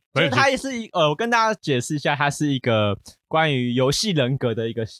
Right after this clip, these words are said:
Speaker 1: 对。
Speaker 2: 算是心理测验。
Speaker 1: 它就是会问一些你平常玩游戏的习惯了，就是，哦，你喜欢一个人玩，还是喜欢跟大家一起玩？
Speaker 2: 对。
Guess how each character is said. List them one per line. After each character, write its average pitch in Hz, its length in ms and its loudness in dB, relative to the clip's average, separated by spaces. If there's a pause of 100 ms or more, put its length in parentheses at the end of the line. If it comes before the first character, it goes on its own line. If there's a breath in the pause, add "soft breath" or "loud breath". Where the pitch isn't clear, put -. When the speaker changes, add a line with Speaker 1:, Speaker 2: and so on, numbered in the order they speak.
(200)
Speaker 1:
对。 143 80 -4
Speaker 2:
算 170 120 2
是 107 80 2
心 139 180 -4
理 147 100 -2
测 131 180 -2
验。 117 60 0
Speaker 1:
它 185 120 4
就 180 80 0
是 185 80 2
会 185 180 2
问 165 240 2
一 151 60 -2
些 160 100 0
你 120 220 2
平 135 180 -6
常 135 100 -2
玩 123 120 0
游 135 40 0
戏 139 100 0
的 131 40 4
习 113 220 -6
惯 120 180 2
了， 101 60 -2
就 113 100 -10
是， 127 60 -6
哦， 120 160 2
你 135 100 -2
喜 - 140 -8
欢 139 160 -2
一 180 40 -8
个 165 120 0
人 147 100 0
玩， 117 240 0
还 120 80 -4
是 135 160 -2
喜 - 100 -6
欢 123 240 -2 (120)
跟 175 100 -4
大 170 80 -2
家 165 80 2
一 175 60 0
起 139 80 -6
玩？ 101 120 -6 (220)
Speaker 2:
对。 107 320 0